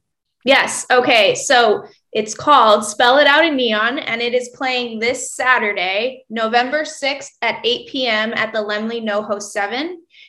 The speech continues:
You can follow us on social media at Spell It Out in Neon on Instagram, Facebook, and Twitter. On Twitter, there's only one N in neon. If someone stole it, whatever. So, like, I had to use one N.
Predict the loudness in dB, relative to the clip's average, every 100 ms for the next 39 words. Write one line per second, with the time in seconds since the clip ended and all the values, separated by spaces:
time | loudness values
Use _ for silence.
0 | _ -4 0 0 2 4 6 6 6 6
1 | 4 2 0 -2 -2 -2 -2 -4 -2 0
2 | 4 4 4 2 2 2 0 -6 0 2
3 | 2 0 -2 -4 -6 -6 -2 -2 -2 -4
4 | -6 -6 -6 -4 -2 -2 -2 -4 -4 -2
5 | -4 -4 -8 -14 -2 2 4 2 -2 -14
6 | _ _ -4 -2 2 2 4 2 2 0
7 | -2 -6 -6 -6 -6 -4 -6 -10 -12 -2
8 | 0 0 -2 -8 -8 -8 -6 -6 -8 -12
9 | _ -16 -10 -8 -6 -8 -8 -4 -2 -2
10 | -4 -6 -14 -10 -8 -8 -10 -10 -6 -4
11 | -2 -4 -8 -6 -4 -4 -8 -8 -8 -8
12 | -6 -4 0 -2